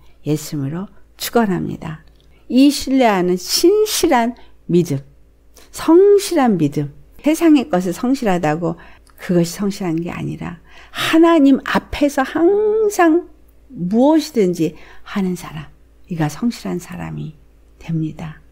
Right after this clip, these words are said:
이 말씀 기억하시고 잊지 마시고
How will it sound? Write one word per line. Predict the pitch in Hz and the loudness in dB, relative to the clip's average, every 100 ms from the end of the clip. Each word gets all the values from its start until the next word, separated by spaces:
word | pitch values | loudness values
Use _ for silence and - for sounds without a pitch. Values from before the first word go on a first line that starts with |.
| _ _ _ - | _ _ _ -2
이 | 185 | 0
말씀 | 175 165 - 156 160 - - _ | 2 0 -4 -6 -8 -10 -20 _
기억하시고 | - 170 - 165 - - 170 - | -6 -6 -8 -14 -14 -16 -18 -4
잊지 | 226 - 233 | -2 0 -2
마시고 | 180 165 165 - | -2 -4 -10 -14